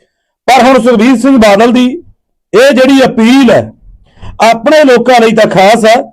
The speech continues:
ਪਰ ਪੰਜਾਬ ਦੇ ਬਾਕੀ ਲੋਕਾਂ ਨੂੰ ਵੀ ਕੀਤੀ ਹੈ। ਤਾਂ ਹੁਣ ਇਹਦੇ ਵਿੱਚ ਕੀ ਪੰਜਾਬ ਦੇ ਲੋਕ, ਇਹ ਗੱਲ ਤਾਂ ਮੈਂ ਤੁਹਾਨੂੰ ਬਾਅਦ ਦੇ ਵਿੱਚ ਪੁੱਛੂੰਗਾ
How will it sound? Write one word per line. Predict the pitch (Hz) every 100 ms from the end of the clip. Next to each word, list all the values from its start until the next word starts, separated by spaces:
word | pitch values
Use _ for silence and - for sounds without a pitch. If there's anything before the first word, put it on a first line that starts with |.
| _ _ _ _ _
ਪਰ | 240 247
ਪੰਜਾਬ | 226 226 214 220 226
ਦੇ | 240
ਬਾਕੀ | 196 202 - 226
ਲੋਕਾਂ | 202 185 214 202
ਨੂੰ | 185
ਵੀ | 202 226
ਕੀਤੀ | 220 220 240
ਹੈ। | 185 110 _ _ _ _ _ _ _
ਤਾਂ | 262
ਹੁਣ | 254 277
ਇਹਦੇ | 262 285 285
ਵਿੱਚ | 226 214 254 185 165 - _ _ _ _ _ -
ਕੀ | 294 220
ਪੰਜਾਬ | 247 226 220 240
ਦੇ | 262
ਲੋਕ, | 220 226 233 143 - _ -
ਇਹ | 185 247
ਗੱਲ | 240 233
ਤਾਂ | 220 240
ਮੈਂ | 240
ਤੁਹਾਨੂੰ | 214 208 190
ਬਾਅਦ | 190 208
ਦੇ |
ਵਿੱਚ | 240 220
ਪੁੱਛੂੰਗਾ | 214 220 - 240 240